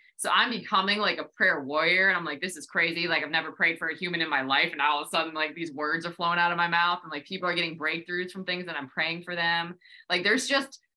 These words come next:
I couldn't deny the things that were happening. They were all things that I would have never, ever, ever chosen, right? Like, we went to Alateen as a kid, so A A was familiar. So, like, Celebrate Recovery would be like,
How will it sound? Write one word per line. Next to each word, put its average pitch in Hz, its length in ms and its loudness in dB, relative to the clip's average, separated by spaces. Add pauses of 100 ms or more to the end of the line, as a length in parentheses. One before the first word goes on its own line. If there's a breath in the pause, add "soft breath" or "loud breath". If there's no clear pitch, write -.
(240)
I 185 100 2
couldn't 196 380 -2
deny 165 600 0
the 156 80 -4
things 175 220 -10
that 165 120 -4
were 151 100 -8
happening. 165 560 -2
They 151 100 -6
were 160 120 -6
all 170 300 0
things 196 180 -2
that 170 120 2
I - 20 0
would 147 140 -6
have 131 100 -14
never, 147 680 -4 (160)
ever, 147 240 -4
ever 139 240 -8
chosen, 135 380 -10 (220)
right? 165 220 2
Like, 165 140 0
we 208 100 -2
went 214 160 0
to 196 180 0
Alateen 165 500 2
as 151 120 -6
a 151 80 -6
kid, 147 380 -6
so 147 220 -8
A 147 260 -2
A 143 240 -2
was 165 160 -6
familiar. 147 520 -2
So, 220 120 -4
like, 156 200 -2
Celebrate 202 340 2
Recovery 160 440 -2
would 147 100 -2
be 143 120 -2
like, 143 200 -4